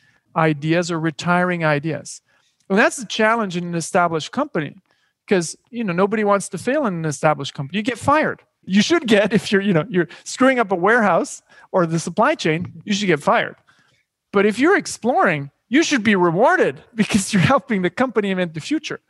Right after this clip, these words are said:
So that's why we need these two cultures, right? Exploit, explore. Completely different attitude towards failure. Failure's not the goal, but it's a necessary side, you know, product. So Jeff Bezos likes to say, you know, that failure and, and invention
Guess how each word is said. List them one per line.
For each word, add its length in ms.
So 300
that's 260
why 120
we 140
need 160
these 160
two 160
cultures, 480
right? 200
Exploit, 520
explore. 500
Completely 760
different 440
attitude 480
towards 400
failure. 460
Failure's 320
not 180
the 60
goal, 440
but 100
it's 160
a 60
necessary 880
side, 480
you 80
know, 100
product. 580
So 300
Jeff 140
Bezos 420
likes 240
to 100
say, 320
you 100
know, 200
that 160
failure 360
and, 180
and 180
invention 560